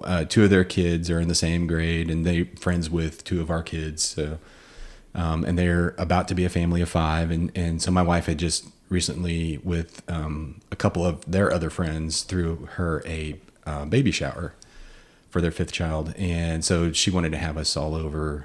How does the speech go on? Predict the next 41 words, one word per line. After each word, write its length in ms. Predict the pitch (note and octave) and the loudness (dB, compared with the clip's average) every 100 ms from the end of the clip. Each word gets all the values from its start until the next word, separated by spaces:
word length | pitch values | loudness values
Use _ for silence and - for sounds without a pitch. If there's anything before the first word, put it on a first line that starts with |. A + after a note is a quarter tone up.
| - | -6
as 200 | F2 D2+ | -6 -4
a 240 | D2+ D2 | -4 -6
kind 180 | - E2+ | -4 -4
of 60 | D#2 | 2
thank 240 | C3 B2 | 2 2
you, 220 | D#2 C2+ D#2+ | 0 -2 -6
and 240 | F#2 E2+ E2 | -4 -4 -2
so 100 | E2 | 0
we 120 | E2+ | 0
went 180 | E2+ E2 | 0 0
over 100 | D2+ | 0
there 140 | D2+ | -2
last 260 | D2+ D2+ - | -2 -4 -4
night, 300 | D#2 D#2+ D#2 | -2 -2 -4
and 180 | F2 E2 - - | -4 -6 -10 2
we 120 | A#2+ | 6
met 180 | G2 E2 | 6 6
their 140 | E2+ | 2
other 120 | E2 D#2+ | 2 0
friends, 480 | - D#2 D#2 D#2+ | -2 -2 0 -2
and, 320 | D#2+ D2 D#2 D#2 | -4 -4 -6 -6
um, 400 | F2+ D#2 D2 D2 - _ _ _ _ _ _ _ - - | -4 -4 -4 -6 -10 _ _ _ _ _ _ _ -8 2
it 60 | C3 | 6
was 120 | C3+ | 6
just 100 | D3 | 6
a 40 | D#3 | 4
good 120 | C3+ | 4
time. 280 | C#3+ G2 D#2 | 4 4 4
Kids 200 | G2 F#2 | 2 2
were 100 | F#2 | 0
playing, 680 | F#2+ F2+ F2 F2 F2 F2 | 2 2 4 2 2 0
and 100 | E2 - - - - - | -2 -6 -14 -18 -10 -2
<laughs> 320 | - - F#2+ - - - | 2 2 2 -2 -16 0
I 60 | G2+ | 4
joked 220 | G#2 F#2 | 6 4
with 120 | F#2 | 4
Jarsha 240 | F#2+ F2 G2 | 6 6 6
at 100 | D#2 | 4
one 160 | F2+ | 2
point 240 | D#2+ E2+ - | 2 0 2
'cause, 300 | F2 D#2+ | 2 2